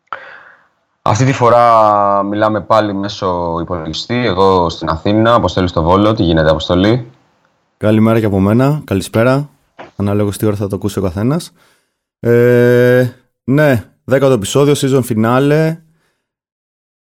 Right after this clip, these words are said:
Speaker 2: Ωραίο, ωραία διαδρομή, όλη
Speaker 1: Μμμ.
Speaker 2: αυτό το εξάμηνο, πεντάμηνο, όπως το κάνουμε. Άλλη μια φορά, βέβαια, είμαστε σε διαφορετικές πόλεις και μιλάμε μέσω Skype. Ε,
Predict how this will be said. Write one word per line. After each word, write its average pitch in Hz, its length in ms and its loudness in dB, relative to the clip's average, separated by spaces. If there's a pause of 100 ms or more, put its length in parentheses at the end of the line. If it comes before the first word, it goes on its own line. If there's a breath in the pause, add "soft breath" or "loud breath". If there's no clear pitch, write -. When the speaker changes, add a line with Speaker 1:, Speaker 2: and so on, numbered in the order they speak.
(600)
Speaker 2:
Ωραίο, 131 520 4
ωραία 131 220 4
διαδρομή, 113 680 2 (680)
όλη 117 420 0
Speaker 1:
Μμμ. 107 520 2
Speaker 2:
αυτό 104 200 -6
το 101 500 0
εξάμηνο, 123 520 0
πεντάμηνο, 113 480 0
όπως 110 240 -4
το 98 400 -2
κάνουμε. 151 580 -2 (440 soft breath)
Άλλη 123 300 2
μια 123 140 4
φορά, 117 300 2
βέβαια, 104 480 2
είμαστε 98 680 2
σε 101 120 -6
διαφορετικές 98 440 -4
πόλεις 98 320 -2
και 92 440 -2
μιλάμε 95 340 0
μέσω 95 360 -4
Skype. 98 340 0 (680 soft breath)
Ε, 101 720 2